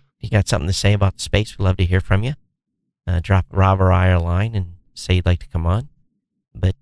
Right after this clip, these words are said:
uh, you can reach me at, uh, Todd at newmediashow dot com or geeknews at gmail dot com, uh, at Twitter at Geek News. Of course, you can find me on Facebook. Uh, check out my tech show, Geek News Central Podcast at geek news central dot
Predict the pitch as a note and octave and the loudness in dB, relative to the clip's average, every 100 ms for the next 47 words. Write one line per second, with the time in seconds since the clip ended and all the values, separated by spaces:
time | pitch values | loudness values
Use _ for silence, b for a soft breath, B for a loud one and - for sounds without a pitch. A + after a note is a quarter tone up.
0 | - F#2+ F#2 F2+ F#2 F#2+ - F#2+ G2 G2 | 2 4 6 4 2 -4 -4 -2 -2 -4
1 | - G2+ G2+ G2 F#2+ F2 - - - F#2+ | -6 -2 0 0 0 0 -2 -2 0 2
2 | F#2+ - F2+ F2+ A#2+ C3 - B2+ A#2+ A#2 | 0 -2 -2 0 0 -2 -2 0 0 0
3 | - A2+ A2+ A2 G#2 F#2 - G2+ G2 F#2 | 0 2 4 2 0 -2 -6 -8 -2 -2
4 | G2 - B2 A#2+ A2+ G#2+ - G#2+ G#2 G#2 | -2 -4 0 2 2 0 0 0 0 -2
5 | - _ _ _ _ F2 F2+ F#2+ G2+ - | -14 _ _ _ _ 0 2 2 0 0
6 | A2 G#2+ - G2+ - - A2+ - - G2 | 2 2 2 0 0 -6 -6 -6 0 2
7 | A2 A2 G#2+ - - _ _ _ _ _ | 4 4 4 0 -4 _ _ _ _ _
8 | F#2 - - F#2+ - F2+ F2 F2 - D#2+ | -2 -2 -4 -4 2 2 2 -2 -2 -4
9 | - E2+ F2 - - E2 D#2 A2+ - - | 0 2 2 0 -2 0 0 -2 -2 0
10 | F2+ - - - - F#2 F2+ F#2+ - E2+ | 0 0 -2 -4 0 0 0 -4 -2 -2
11 | F2+ - E2+ F2+ - E2+ E2+ - - - | -2 -2 -2 -2 0 0 0 -2 -12 -12
12 | E2 - F2+ - E2 | -10 -4 -4 -2 -6